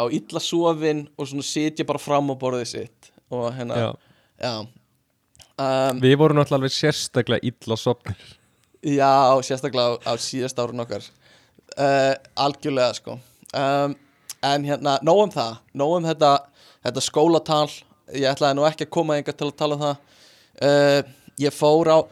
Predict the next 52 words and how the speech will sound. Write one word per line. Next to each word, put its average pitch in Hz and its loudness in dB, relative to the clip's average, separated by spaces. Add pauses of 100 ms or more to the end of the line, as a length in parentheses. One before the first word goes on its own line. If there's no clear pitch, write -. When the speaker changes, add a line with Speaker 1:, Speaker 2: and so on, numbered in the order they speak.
Speaker 1:
ok, 135 -2 (180)
nú, 160 -4
ég 165 0
þarf 190 2
að - -8
bera 220 4
eitt 202 -6
undir 127 -6
þig. - -18 (360)
Hvort 165 2
að 156 4
ég 165 4
Speaker 2:
Já. 160 4
Speaker 1:
er, 156 -18 (380)
hvort 151 -2
ég 165 4
er - -2
alveg 190 2
fáralegur 156 2
út 151 -6
á - -6
þekju 147 -4
með 131 -2
því 139 2
að, 131 4
að - -10
gera 135 0
þetta. 107 -8 (580)
Eða, 139 2 (200)
eða 135 -2
hvort 143 -6
þetta 143 -4
er - -12
frábær 170 0
hugmynd. 123 -6 (720)
Nei, 135 -4
Speaker 2:
Ok. 123 -2
Speaker 1:
hérna, 131 0 (720)
ég 147 -6
fór 170 4
á 190 2
svona, 185 0 (540)
það 156 0
sem 170 -2 (260)
svona 151 -4
hefðbundið 180 -2
væri 165 2
kallað 165 -2
double 165 0
date 104 -4
um 131 -10
daginn. 110 -6